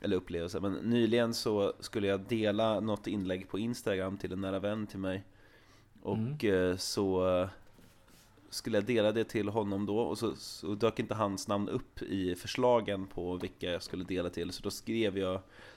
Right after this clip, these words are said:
Speaker 1: in hans, liksom, hans nick för att kunna skicka
Speaker 2: Mm.
Speaker 1: till honom.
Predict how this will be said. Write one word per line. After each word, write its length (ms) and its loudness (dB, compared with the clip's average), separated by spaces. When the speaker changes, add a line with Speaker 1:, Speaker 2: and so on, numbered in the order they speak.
Speaker 1:
in 200 -2
hans, 380 -4
liksom, 560 -6
hans 280 -8
nick 600 -4
för 200 -4
att 160 -4
kunna 200 -4
skicka 120 0
Speaker 2:
Mm. 140 -2
Speaker 1:
till 80 -2
honom. 320 -4